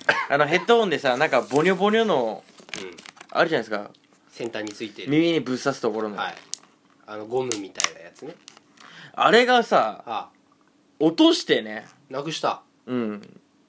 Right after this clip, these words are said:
Speaker 1: 気づいたらもう、
Speaker 2: うん。
Speaker 1: 直よ。
Speaker 2: <laughs> 直刺し。
Speaker 1: 直刺しになるからさ。
Speaker 2: うん。
Speaker 1: いや、僕はもうコンドームをつけない人と挨拶できない人はもうほんと終わってんなと思ってますから、<laughs> それと一緒の兼ね合いでね。
Speaker 2: はい。
Speaker 1: あの、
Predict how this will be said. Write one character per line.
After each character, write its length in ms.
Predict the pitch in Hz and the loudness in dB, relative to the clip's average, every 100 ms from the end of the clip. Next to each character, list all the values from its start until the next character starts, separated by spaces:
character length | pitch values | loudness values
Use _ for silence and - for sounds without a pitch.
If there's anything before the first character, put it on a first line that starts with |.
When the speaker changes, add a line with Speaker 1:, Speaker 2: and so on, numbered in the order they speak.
| _ _ _ _ - | _ _ _ _ -14
Speaker 1:
気 140 | - | -6
づ 120 | 175 | 0
い 80 | 262 | 2
た 140 | 233 156 | 6 4
ら 140 | 113 | 4
も 360 | 117 117 110 - _ _ _ - - | -2 -4 -6 -12 _ _ _ -20 -8
う、 20 | |
Speaker 2:
う 20 | |
ん。 20 | 104 | 0
Speaker 1:
直 300 | 208 208 151 | 0 2 0
よ。 100 | - - _ _ _ _ | 0 -8 _ _ _ _
Speaker 2:
<laughs> 480 | _ _ - - - | _ _ -14 -14 -14
直 100 | - | -14
刺 200 | - - 139 | -12 -10 -10
し。 160 | - - - | -12 -16 -8
Speaker 1:
直 80 | 170 | -2
刺 200 | 196 208 | 2 2
し 40 | 202 | 4
に 60 | |
な 100 | 214 | 4
る 80 | 202 | 4
か 60 | 120 | 0
ら 60 | |
さ。 260 | 110 101 101 | 0 0 0
Speaker 2:
う 40 | 98 | -8
ん。 140 | 90 82 - - - - - | -14 -14 -20 -20 -20 -4 4
Speaker 1:
い 20 | |
や、 120 | 147 | 6
僕 200 | 170 214 | 6 6
は 140 | 220 175 | 6 6
も 140 | 143 | 4
う 40 | |
コ 160 | - 196 | 0 2
ン 120 | 214 | 4
ド 160 | 220 240 | 6 6
ー 20 | |
ム 80 | 233 | 4
を 100 | 170 | 2
つ 100 | - | 0
け 100 | 165 | 0
な 80 | 143 | 0
い 60 | |
人 100 | 120 | 0
と 100 | - | 2
挨 140 | 120 151 | 2 2
拶 140 | 120 | -2
で 100 | 117 | -4
き 60 | 117 | -2
な 80 | 113 | -4
い 40 | |
人 140 | 107 | -4
は 80 | 107 | -6
も 60 | 107 | -6
う 20 | |
ほ 60 | 110 | -8
ん 60 | |
と 80 | 117 | -4
終 60 | 120 | -4
わ 40 | |
っ 40 | 127 | -2
て 120 | 151 | -4
ん 40 | |
な 100 | 113 | -2
と 80 | - | -2
思 100 | 113 | 0
っ 20 | |
て 60 | 117 | 0
ま 100 | 113 | -2
す 60 | |
か 100 | - | -6
ら、 180 | 98 95 | -10 -10
<laughs> 20 | |
そ 100 | 113 | -6
れ 80 | 151 | -6
と 80 | 147 | -4
一 60 | 143 | -6
緒 120 | 143 | -6
の 380 | 139 135 135 123 | -6 -6 -8 -8
兼 120 | 131 | -8
ね 80 | 123 | -4
合 120 | 117 | -4
い 40 | 110 | -4
で 120 | 113 | -6
ね。 180 | 143 151 | -10 -12
Speaker 2:
は 140 | 104 | -12
い。 60 | 90 _ _ _ _ _ - - _ _ _ _ _ - | -14 _ _ _ _ _ -20 -20 _ _ _ _ _ -8
Speaker 1:
あ 180 | 110 104 | -6 -6
の、 260 | 101 - | -10 -16